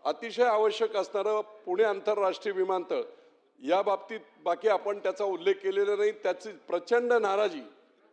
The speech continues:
दादा, प्रचंड नाराजी पुण्यातील शहर लोकांची आणि पुरंदरच्या जनते, जनतेची आहे की सगळ्या विमानतळांचा उल्लेख नागपूरपासून अगदी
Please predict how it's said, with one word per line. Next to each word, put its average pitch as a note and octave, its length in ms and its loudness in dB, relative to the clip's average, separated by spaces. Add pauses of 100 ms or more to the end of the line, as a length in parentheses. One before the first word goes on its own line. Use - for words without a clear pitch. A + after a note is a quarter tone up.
(400)
दादा, F3 240 2
प्रचंड A3 480 0
नाराजी G#3 500 2
पुण्यातील G3 640 -4
शहर E3+ 420 2
लोकांची E3+ 680 -6 (440)
आणि F#3+ 220 0
पुरंदरच्या G3+ 760 -2 (240)
जनते, F3 580 0
जनतेची E3 560 -4
आहे B2+ 100 -4 (460)
की G#3+ 100 -12
सगळ्या G#3 320 2
विमानतळांचा A3+ 680 0
उल्लेख A3 300 2
नागपूरपासून A3 880 -2
अगदी G3+ 380 -4